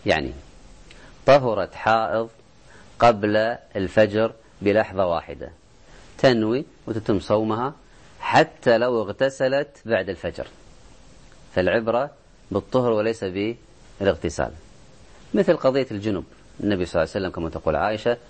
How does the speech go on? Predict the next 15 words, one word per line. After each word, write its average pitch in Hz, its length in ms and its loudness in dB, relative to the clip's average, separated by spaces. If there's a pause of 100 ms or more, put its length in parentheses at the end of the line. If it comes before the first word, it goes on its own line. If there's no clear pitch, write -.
(140)
"أصبح 92 400 -4
جنبا 92 540 -4 (720)
وأكمل، - 500 0
وأكمل 107 340 -4
الصوم"، 73 300 -8 (180)
يعني 82 220 -2
كان 101 300 -2
جنبا 98 300 -4
قبل 95 300 -2
الفجر 113 400 -4
واغتسل 107 460 -2
بعد 87 220 -2
الفجر. 82 340 -10 (640)
فكذلك 139 480 0
الحائض 85 360 -4